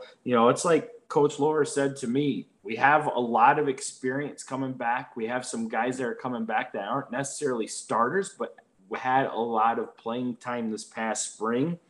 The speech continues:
And, um, you know, they're,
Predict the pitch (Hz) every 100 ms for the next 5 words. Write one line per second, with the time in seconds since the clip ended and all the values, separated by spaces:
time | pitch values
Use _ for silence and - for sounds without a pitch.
0 | _ _ _ _ _ - 117 113 110 107
1 | 104 95 - 104 104 95 90 90 _ _
2 | _ _ _ _ - 113 107 104 104 120
3 | 135